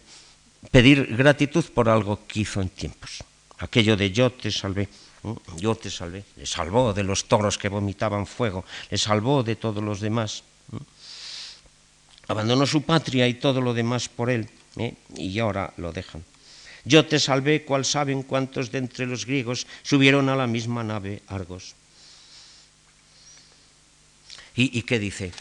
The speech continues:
Jasón? "Y en cuanto a tus reproches por mi boda real, voy a mostrarte lo primero que soy sabio, y luego prudente,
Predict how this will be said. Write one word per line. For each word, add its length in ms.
Jasón? 340
"Y 120
en 80
cuanto 340
a 60
tus 160
reproches 600
por 180
mi 220
boda 320
real, 420
voy 280
a 80
mostrarte 640
lo 140
primero 500
que 140
soy 320
sabio, 520
y 120
luego 400
prudente, 720